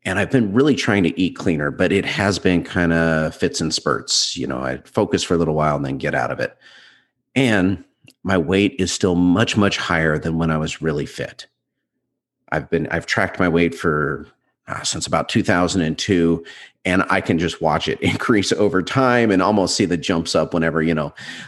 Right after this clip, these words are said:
life or jobs got stressful, made a big change, my weight kinda jumps up and, and never really comes back down. I push down for a little bit, but then it comes back up, and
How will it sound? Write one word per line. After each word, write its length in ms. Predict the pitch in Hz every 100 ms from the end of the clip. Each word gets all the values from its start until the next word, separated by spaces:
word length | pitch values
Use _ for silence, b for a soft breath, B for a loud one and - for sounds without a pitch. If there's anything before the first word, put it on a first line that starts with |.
| -
life 280 | 90 87 87
or 60 |
jobs 380 | 78 85 76 -
got 200 | 80 67
stressful, 720 | - 107 107 - 107 101 101
made 200 | 87 85
a 40 | 76
big 200 | 69 -
change, 560 | - 113 101 95 80
my 80 | 80
weight 180 | 85 -
kinda 220 | - 90
jumps 320 | 82 90 -
up 240 | 95 90 76
and, 160 | 85 -
and 80 |
never 180 | 135 180
really 180 | 175 143
comes 260 | 123 110 -
back 240 | 85 82
down. 240 | 85 58 - _ _ _ -
I 60 | 95
push 260 | 151 -
down 180 | 113 110
for 120 | 104
a 40 | 101
little 160 | 98
bit, 220 | 92 87
but 100 | 80
then 220 | 85 87 -
it 100 | -
comes 220 | 78 -
back 280 | 71 71 73
up, 220 | 69 -
and 140 | 71